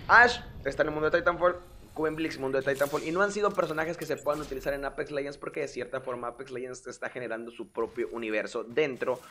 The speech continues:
de estos güeyes que castrosos, dentro del mundo de,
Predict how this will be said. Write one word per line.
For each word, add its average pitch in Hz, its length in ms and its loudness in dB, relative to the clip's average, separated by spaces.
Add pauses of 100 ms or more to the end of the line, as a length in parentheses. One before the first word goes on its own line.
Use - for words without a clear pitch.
(180)
de 117 120 0
estos 104 300 -2
güeyes 104 200 0
que 101 120 -2
castrosos, 92 500 -4 (220)
dentro 156 360 0
del 135 80 -2
mundo 131 540 -2 (300)
de, 104 840 -2